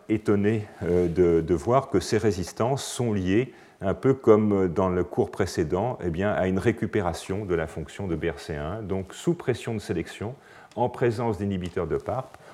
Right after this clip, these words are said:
on va observer, euh, des, euh, des effacements de mutations,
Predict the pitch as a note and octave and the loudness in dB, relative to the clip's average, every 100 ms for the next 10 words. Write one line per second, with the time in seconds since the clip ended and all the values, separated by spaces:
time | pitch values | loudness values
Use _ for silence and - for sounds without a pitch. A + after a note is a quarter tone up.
0 | - G#2 G2 C3 B2 - G#2 E2+ D#2+ G2+ | -8 0 6 6 6 2 -4 -2 0 0
1 | B2 - - - - F#2+ F2 A2+ A2+ A#2 | 0 -10 -20 -10 0 0 2 6 6 6
2 | - G2+ F2+ D#2+ D2+ D2 C#2 F#2+ G#2 A2+ | 2 2 4 4 0 -4 -2 0 0 0
3 | A2 - A2 G#2+ G2 F#2 F2+ E2 - F2 | 0 -2 -2 0 0 -2 0 -2 -2 -6
4 | F2+ | -6